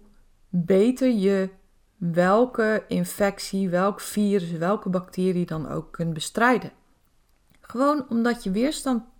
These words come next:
goed is. Gewoon omdat je immuunsysteem goed werkt.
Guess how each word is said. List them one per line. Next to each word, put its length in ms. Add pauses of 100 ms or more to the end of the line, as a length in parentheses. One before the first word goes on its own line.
goed 300
is. 300 (380)
Gewoon 260
omdat 300
je 80
immuunsysteem 800
goed 240
werkt. 500